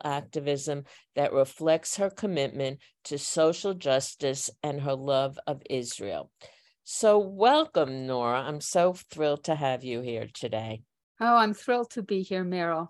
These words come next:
Speaker 2: Thank you so much for inviting me.
Speaker 1: Thank you. Well, it's interesting that you didn't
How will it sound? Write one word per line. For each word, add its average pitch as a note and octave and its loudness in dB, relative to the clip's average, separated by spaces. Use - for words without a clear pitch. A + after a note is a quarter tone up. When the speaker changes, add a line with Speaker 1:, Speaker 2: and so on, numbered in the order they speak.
Speaker 2:
Thank A3+ 0
you A3 -4
so A3 -4
much G3 -4
for F3+ -6
inviting F3+ 0
me. C3 -10
Speaker 1:
Thank B2+ -12
you. B2 0
Well, G#3 4
it's A#3+ 4
interesting D#4+ 2
that E3+ 4
you A3 -4
didn't F4+ -4